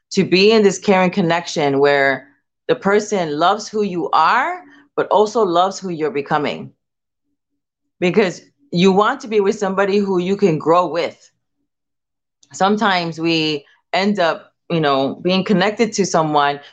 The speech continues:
because they're resonating with us at a, at a certain frequency. However, if they're not open to change and open to grow and do personal development,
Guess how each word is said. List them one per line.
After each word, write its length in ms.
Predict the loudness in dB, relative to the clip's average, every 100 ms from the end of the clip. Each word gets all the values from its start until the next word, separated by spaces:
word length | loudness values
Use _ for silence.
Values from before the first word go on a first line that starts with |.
| _
because 240 | -2 0 2
they're 120 | 0
resonating 680 | 2 0 0 -2 -4 -4 -4
with 200 | -6 -6
us 160 | -4
at 80 | -2
a, 160 | -2 -2
at 180 | -2
a 40 | -2
certain 320 | -2 -2 -4
frequency. 920 | -4 -2 0 0 0 0 0 0 -4 _ _ _ _ _ -20 -20 _ _ -8
However, 840 | 0 2 2 0 0 0 0 -6 _
if 160 | -4 0
they're 180 | 0 2
not 240 | 0 -2 -2
open 300 | -2 -2 -4
to 140 | -6
change 540 | -4 0 2 2 2
and 100 | 0 0
open 260 | 0 -2
to 120 | -6
grow 540 | -4 0 2 2 2 0
and 120 | -2
do 100 | -6
personal 560 | -4 -6 -2 0 0 0
development, 680 | 0 0 0 -2 -4 -4